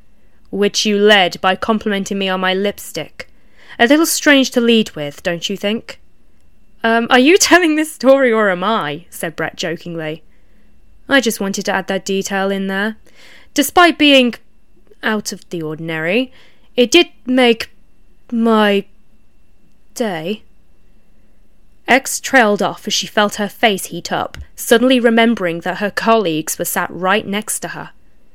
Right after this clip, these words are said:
She knew that she was blushing, and the whole table was staring at her. This was the most information she had revealed to them about herself,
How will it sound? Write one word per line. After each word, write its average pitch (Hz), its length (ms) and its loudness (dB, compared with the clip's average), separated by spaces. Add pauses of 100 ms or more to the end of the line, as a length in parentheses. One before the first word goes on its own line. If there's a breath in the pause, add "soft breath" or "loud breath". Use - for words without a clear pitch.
(440)
She 240 220 2
knew 233 340 4
that 180 140 -4
she 208 160 -2
was 180 160 -6
blushing, 165 640 -6 (220 soft breath)
and 196 160 -2
the 196 140 -4
whole 254 200 6
table 240 480 2
was 160 160 -6
staring 185 480 -4
at 156 120 -8
her. 156 240 -8 (1600)
This 262 360 4
was 220 180 0
the 214 80 -2
most 220 320 2
information 214 720 -2
she - 160 -4
had 196 200 -2
revealed 220 500 2
to 196 100 -8
them 156 260 -8
about 165 340 -6
herself, 165 640 -8